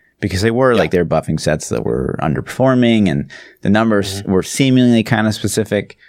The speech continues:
Speaker 1: Um, but <sighs> we have less balance than we did before.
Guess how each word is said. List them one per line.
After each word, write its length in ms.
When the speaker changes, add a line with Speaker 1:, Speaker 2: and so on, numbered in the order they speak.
Speaker 1:
Um, 540
but 320
<sighs> 1600
we 180
have 160
less 260
balance 760
than 120
we 80
did 160
before. 400